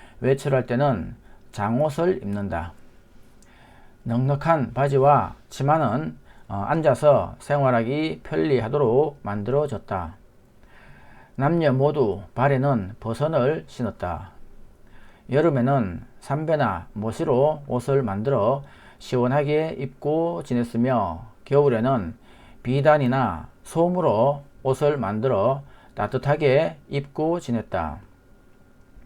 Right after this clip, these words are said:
요즘 한복은 명절, 결혼식, 돌잔치 등과 같은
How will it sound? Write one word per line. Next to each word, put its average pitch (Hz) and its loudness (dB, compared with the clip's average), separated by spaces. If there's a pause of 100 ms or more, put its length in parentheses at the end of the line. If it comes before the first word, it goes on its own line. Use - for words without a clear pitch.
(600)
요즘 143 4
한복은 139 2 (220)
명절, 151 2
결혼식, 139 0 (140)
돌잔치 143 2
등과 143 0
같은 123 -2